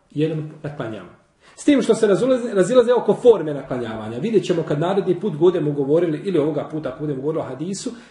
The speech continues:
vidjet ćemo na kraju hadisa, ima jedan hadis koji govori u tom kontekstu, obi-, objašnjava kakvoću, no, međutim, taj hadis nije ispravan. Veliki broj uleme kaže, ko naklanjava, naklanjava će tako da stane i naklanjava koliko može.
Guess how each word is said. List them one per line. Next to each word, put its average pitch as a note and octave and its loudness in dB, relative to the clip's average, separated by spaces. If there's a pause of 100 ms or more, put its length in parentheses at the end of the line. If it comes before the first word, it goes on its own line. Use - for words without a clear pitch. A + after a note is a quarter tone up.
vidjet A#3 -4
ćemo F3+ 0
na D3+ -2
kraju F#3+ 0
hadisa, D3 -4
ima C#3 -4
jedan B2+ -6
hadis D3 -6
koji C3 -2
govori C3+ -4 (320)
u F3+ 0
tom E3+ 2
kontekstu, E3+ -4 (200)
obi-, E3+ -4
objašnjava E3+ -2
kakvoću, G#3 -4 (320)
no, B3+ -4
međutim, F#3 0 (260)
taj D#3 -2
hadis C#3+ -2
nije C3+ 0
ispravan. - -12 (1200)
Veliki B3 6
broj A#3 6
uleme G#3+ 2
kaže, D3+ 0
ko A3 4
naklanjava, A3 0 (1080)
naklanjava E3 2
će G3 -2
tako F#3+ 0
da E3+ 2
stane A3 -2
i F3 0
naklanjava E3+ -2
koliko E3 -2
može. B2+ -6